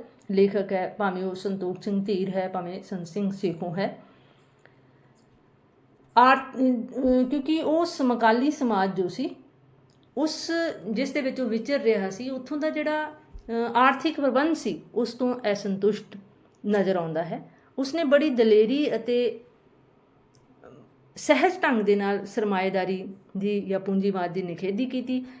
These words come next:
ਇਸ ਦ੍ਰਿਸ਼ਟੀ ਤੋਂ ਅਸੀਂ ਨਵਤੇਜ ਦੀਆਂ ਕਹਾਣੀਆਂ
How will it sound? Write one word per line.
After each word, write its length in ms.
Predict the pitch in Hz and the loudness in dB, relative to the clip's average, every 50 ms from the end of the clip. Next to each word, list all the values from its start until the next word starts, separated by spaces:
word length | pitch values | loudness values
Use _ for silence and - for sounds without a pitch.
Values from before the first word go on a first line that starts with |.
| - _ - | -8 _ 0
ਇਸ 160 | 285 294 285 | 0 0 0
ਦ੍ਰਿਸ਼ਟੀ 400 | 285 311 302 302 294 - 330 320 | 0 0 0 0 0 -2 -4 -4
ਤੋਂ 180 | 302 320 302 | -2 -2 -4
ਅਸੀਂ 280 | 294 294 294 294 285 262 - 214 | -4 -4 -4 -6 -6 -6 -4 -2
ਨਵਤੇਜ 720 | 220 220 220 214 208 - 262 262 269 277 285 285 277 262 269 - - - - - - _ - 196 | 0 0 0 0 -2 -2 -2 -2 0 0 0 0 -2 -4 -6 -8 -12 -14 -16 -20 -16 _ -8 -4
ਦੀਆਂ 240 | 208 220 220 220 208 | -2 0 0 0 0
ਕਹਾਣੀਆਂ 640 | 214 214 185 202 185 170 170 175 180 185 180 190 | 0 -2 0 0 -2 -4 -4 -6 -8 -8 -8 -10